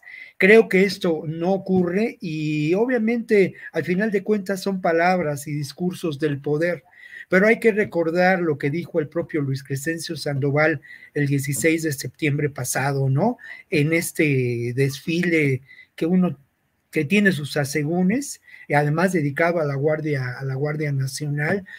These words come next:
pero en donde él aseveró que el ejército mexicano no tenía aspiraciones políticas, aunque más dichos, dimes y diretes, eh, el propio Dan Augusto López aceptó que en algún momento dado podría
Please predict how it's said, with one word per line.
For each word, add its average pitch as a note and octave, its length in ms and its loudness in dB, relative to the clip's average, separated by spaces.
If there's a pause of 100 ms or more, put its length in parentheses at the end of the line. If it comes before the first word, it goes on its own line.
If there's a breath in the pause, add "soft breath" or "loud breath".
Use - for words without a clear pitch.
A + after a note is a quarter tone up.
(200 loud breath)
pero E3 240 4
en E3 100 -2
donde F3 360 4
él B3 100 2
aseveró G#3+ 640 2 (280 soft breath)
que E3+ 160 2
el D#3+ 100 0
ejército F#3 520 -4
mexicano E3 500 -4
no F3 180 -6
tenía D#3+ 540 0 (240 loud breath)
aspiraciones C#3 800 0
políticas, C#3 720 -4
aunque D3 260 0
más B3 400 0 (260 loud breath)
dichos, G3+ 600 2
dimes F3 440 0
y F3 60 -4
diretes, G3 640 0 (240 loud breath)
eh, C3+ 380 2 (720 soft breath)
el D3+ 160 2
propio F#3 320 4
Dan D#3 200 2
Augusto E3 460 -2
López F3 540 2
aceptó D#3 540 0
que E3+ 80 -2
en C#3+ 100 -2
algún D#3+ 300 -4
momento F3+ 480 0
dado F3 400 0 (260 loud breath)
podría D#3 560 2